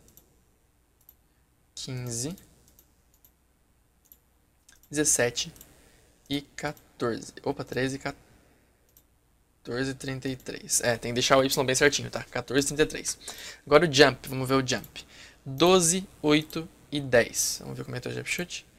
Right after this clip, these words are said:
Coloca aqui no doze, no oito e no dez. Se você não quiser fazer esse trabalho braçal chato aqui, tu pode só baixar o captchas que tá tudo certinho lá, né? Tá,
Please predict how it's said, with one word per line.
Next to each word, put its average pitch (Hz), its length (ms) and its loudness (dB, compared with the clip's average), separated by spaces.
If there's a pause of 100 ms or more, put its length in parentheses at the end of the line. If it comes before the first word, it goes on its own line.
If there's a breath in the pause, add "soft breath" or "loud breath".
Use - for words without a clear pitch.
(280 soft breath)
Coloca 139 300 -4
aqui 131 160 -10
no 123 120 -10
doze, 120 600 -4 (2250)
no 139 200 -14 (100)
oito 131 400 -2 (1400)
e 135 60 -14
no 135 80 -8
dez. - 340 -8 (420 loud breath)
Se - 120 -2
você 202 80 4
não 233 80 0
quiser 220 140 4
fazer 190 160 4
esse 175 100 6
trabalho 147 260 8
braçal 135 460 4
chato - 460 2
aqui, 170 220 -4 (520 loud breath)
tu 143 100 -14
pode 160 220 2
só 175 100 6
baixar 165 280 4
o 156 60 4
captchas 160 460 4
que - 120 -2
tá 160 120 -2
tudo 156 200 -4
certinho 147 420 0
lá, 113 120 -2
né? 143 160 -2 (800 loud breath)
Tá, - 240 -4